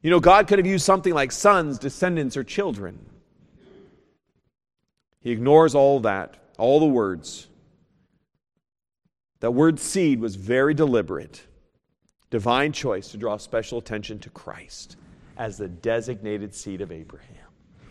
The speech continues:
Woohoo! I mean, that's exciting.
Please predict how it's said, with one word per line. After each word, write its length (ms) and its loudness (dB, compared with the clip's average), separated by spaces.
Woohoo! 1400 12
I 20 -14
mean, 80 -8
that's 200 4
exciting. 720 4